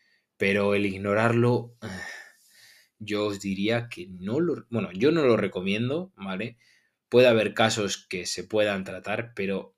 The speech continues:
en general no, no, es algo que no recomiendo, ¿vale? No, el ignorar a tu perro no va a hacer que deje de ladrar,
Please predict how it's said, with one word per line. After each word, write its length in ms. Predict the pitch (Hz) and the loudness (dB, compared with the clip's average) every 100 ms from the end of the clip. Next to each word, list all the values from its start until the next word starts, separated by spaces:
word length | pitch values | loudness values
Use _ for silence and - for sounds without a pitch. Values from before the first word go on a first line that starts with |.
| _ | _
en 220 | 101 92 | -14 -12
general 800 | - 98 90 87 101 135 156 - _ _ _ _ _ _ | -8 -6 -6 -4 -2 -4 -6 -16 _ _ _ _ _ _
no, 800 | 110 104 104 104 107 110 113 110 | -16 -12 -10 -8 -2 4 4 2
no, 280 | 117 113 117 | 0 2 2
es 240 | 120 123 | 2 0
algo 260 | 123 131 120 | 4 4 2
que 160 | 101 95 | -2 -2
no 160 | 98 | -2
recomiendo, 560 | 90 87 85 82 85 - _ | -4 -10 -14 -20 -20 -20 _
¿vale? 260 | 87 87 98 | -14 -10 -10
No, 300 | 98 87 - _ _ _ | -10 -16 -16 _ _ _
el 160 | 95 95 | -2 -2
ignorar 420 | 92 104 117 120 | 0 4 6 8
a 80 | 113 | 6
tu 120 | 107 | 6
perro 220 | 104 110 | 6 6
no 140 | 101 90 | 2 -4
va 100 | 87 | -8
a 20 | |
hacer 260 | - 90 - | -10 -10 -10
que 260 | 90 85 _ _ - | -14 -16 _ _ -12
deje 320 | 92 - 85 | -10 -8 -12
de 120 | 87 | -14
ladrar, 300 | - - | -16 -18